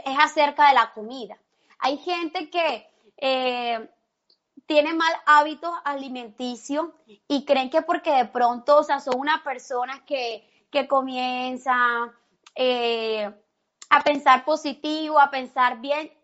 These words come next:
ya está todo resuelto. No, la idea es que si nosotros tenemos mal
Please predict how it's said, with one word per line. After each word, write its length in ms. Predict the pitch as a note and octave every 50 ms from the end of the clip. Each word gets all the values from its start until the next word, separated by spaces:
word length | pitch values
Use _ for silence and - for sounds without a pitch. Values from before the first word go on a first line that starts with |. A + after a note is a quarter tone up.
| _ _ _ _ _ _ _
ya 460 | - A#3+ G#3 C#4 C#4+ C4+ C4+ C4+ D4 D4
está 340 | D4+ D#4 D4 D4+ D4+ C#4 C#4
todo 220 | - C#4+ C#4 D4
resuelto. 640 | D4 C4+ C4 - - - D4+ D4 C4+ A#3 - A3+ G#3+
No, 240 | G#3 A3 G#3+ G3 - _
la 200 | B3 B3+ C4 C4
idea 400 | B3+ A3+ A3 B3+ B3+ C4+ C#4+ E4
es 80 | E4+ -
que 220 | _ F#4 G4 F#4+ - _ _ _ _ _
si 340 | _ _ _ E4 D#4 D4
nosotros 760 | C#4 C#4 C4+ C4 - - D#4 C#4+ C#4+ D4 D4 D#4+ D#4 D#4+ D#4+ -
tenemos 380 | D#4+ C#4 C4 B3+ C4+ D4+ E4
mal 240 | E4 D#4+ D#4+ D#4 D#4+